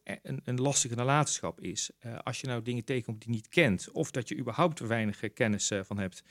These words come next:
ja, schakel ook weer die erfrechtadvocaat in om je te begeleiden in dat, eh, in dat traject. En dan bij het, eh, en doe je werk goed,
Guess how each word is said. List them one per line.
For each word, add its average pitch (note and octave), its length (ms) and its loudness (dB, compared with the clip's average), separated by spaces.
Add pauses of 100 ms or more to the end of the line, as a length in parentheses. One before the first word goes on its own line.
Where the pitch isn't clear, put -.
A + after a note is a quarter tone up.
(280)
ja, B2+ 140 -6
schakel - 420 -2
ook F3 160 4
weer B2+ 120 4
die F#2+ 100 -4
erfrechtadvocaat A2+ 800 -2
in F#2 140 -4
om A#2 80 -6
je A2 80 -4
te A2 100 -8
begeleiden C3 520 0
in G#2+ 140 0
dat, F#2+ 320 -4
eh, F#2 60 -4 (160)
in G#2+ 120 -6
dat F#2 140 -4
traject. G2 480 -2 (1120)
En D#3 100 2
dan C3+ 100 6
bij G#2+ 140 4
het, G2+ 160 -2
eh, G2+ 140 2 (280)
en F3 220 4
doe D#3 160 4
je C3 80 4
werk B2 260 4
goed, - 360 4